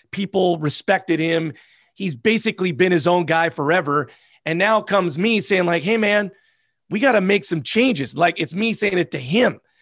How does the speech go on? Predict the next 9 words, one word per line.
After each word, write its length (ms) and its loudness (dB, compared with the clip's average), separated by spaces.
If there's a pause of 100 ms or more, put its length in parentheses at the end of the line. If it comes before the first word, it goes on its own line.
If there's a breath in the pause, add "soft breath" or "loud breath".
(340)
And 320 -6
I, 160 -2 (160)
that 160 -2
is, 240 -4
that 160 2
has 160 -2
gotta 260 2
be 160 -2
really 640 0